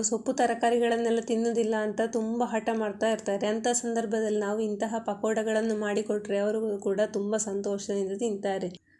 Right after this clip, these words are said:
ಮತ್ತು ಮತ್ತೆ ಮತ್ತೆ ಮಾಡಿಸಿಕೊಂಡು ತಿಂತಾರೆ. ಅಷ್ಟು ಕೂಡ ರುಚಿಯಾಗಿರ್ತದೆ ಈ ಪಕೋಡ. ನೋಡಿ, ಇದು ಹಾಕಿಕೊಂಡು ಬಂತು. ಈಗ ಕಲರ್ ಕೂಡ ಚೇಂಜ್ ಆಯ್ತು ಮತ್ತು ಸೌಂಡ್ ಕೂಡ ಚೇಂಜ್ ಆಯ್ತು. ನೋಡಿ, ಇನ್ನಿದನ್ನು ತೆಗೆಯುವ. ಫ್ರೆಂಡ್ಸ್, ನಿಮಗೆ ಸ್ವಲ್ಪ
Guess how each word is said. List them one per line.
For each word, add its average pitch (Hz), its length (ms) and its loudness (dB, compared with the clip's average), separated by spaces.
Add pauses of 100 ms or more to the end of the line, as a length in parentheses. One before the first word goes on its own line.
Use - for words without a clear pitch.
(140)
ಮತ್ತು 254 300 -2 (120)
ಮತ್ತೆ - 360 0
ಮತ್ತೆ 226 200 2 (120)
ಮಾಡಿಸಿಕೊಂಡು 220 680 2
ತಿಂತಾರೆ. 208 500 2
ಅಷ್ಟು - 320 -4
ಕೂಡ 202 140 2 (160)
ರುಚಿಯಾಗಿರ್ತದೆ 202 880 0
ಈ - 100 -4
ಪಕೋಡ. 185 400 -4 (840)
ನೋಡಿ, 247 360 6
ಇದು 220 180 6
ಹಾಕಿಕೊಂಡು 220 560 2
ಬಂತು. 214 260 2 (100)
ಈಗ 208 100 4 (100)
ಕಲರ್ 220 320 4
ಕೂಡ 214 140 6 (140)
ಚೇಂಜ್ 214 320 2
ಆಯ್ತು 202 200 2 (140)
ಮತ್ತು 214 260 0
ಸೌಂಡ್ 233 260 2 (100)
ಕೂಡ 208 100 4 (180)
ಚೇಂಜ್ 214 320 2
ಆಯ್ತು. 196 300 -2
ನೋಡಿ, 190 260 -2 (480)
ಇನ್ನಿದನ್ನು 220 520 4
ತೆಗೆಯುವ. 196 360 2 (1600)
ಫ್ರೆಂಡ್ಸ್, 269 280 0 (120)
ನಿಮಗೆ 226 280 0 (120)
ಸ್ವಲ್ಪ 220 280 0